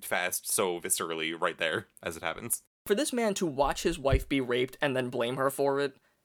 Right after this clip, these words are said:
Speaker 2: honestly, I gotta say that her story is probably the weirdest out of all of them, which is saying a lot because one of the stories comes from a medium talking from the dead.
Speaker 1: That was actually totally reasonable. <laughs>
Speaker 2: She is armed with the dagger, and she is begging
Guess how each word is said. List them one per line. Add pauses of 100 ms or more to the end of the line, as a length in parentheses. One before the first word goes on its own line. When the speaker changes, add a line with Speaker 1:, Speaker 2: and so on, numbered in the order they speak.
Speaker 2:
honestly,
I
gotta
say
that
her
story
is
probably
the
weirdest (140)
out
of
all
of
them, (100)
which
is
saying
a
lot
because
one
of
the
stories
comes
from
a
medium
talking
from
the
dead. (160)
Speaker 1:
That
was
actually
totally
reasonable.
<laughs> (460)
Speaker 2:
She
is
armed
with
the
dagger, (120)
and (100)
she
is
begging